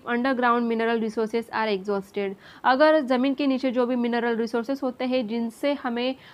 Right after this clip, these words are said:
अ, मिनरल ऑयल हो, नेचुरल गैस हो या फिर मेटल्स जो मिलते हैं, अगर ये नहीं मिलेंगे तो क्या होगा कि हमारे डे टू डे लाइफ में इनके हम कितने सारे यूजेस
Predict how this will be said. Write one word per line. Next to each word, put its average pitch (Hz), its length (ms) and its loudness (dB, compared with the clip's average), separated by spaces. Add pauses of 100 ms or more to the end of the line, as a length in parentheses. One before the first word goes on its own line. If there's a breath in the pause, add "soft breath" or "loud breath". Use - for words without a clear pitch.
(100 loud breath)
अ, 233 160 4
मिनरल 254 460 2
ऑयल 233 400 2
हो, 240 220 2
नेचुरल 233 540 -2
गैस 226 340 0
हो 226 120 2
या 226 160 0
फिर 240 260 -2
मेटल्स 226 600 -2
जो 233 220 2
मिलते 226 340 0
हैं, 240 240 0 (260 loud breath)
अगर 285 240 4
ये 311 260 2
नहीं 294 320 2
मिलेंगे 247 360 0
तो 247 120 -4
क्या 262 180 2
होगा 233 260 0
कि 233 140 -8
हमारे 240 320 -4
डे 226 180 0
टू 302 120 -4
डे 285 100 -2
लाइफ 247 240 -2
में 262 180 -2
इनके 262 300 -4
हम 285 220 -2
कितने 277 320 -4
सारे 277 200 0
यूजेस 247 380 0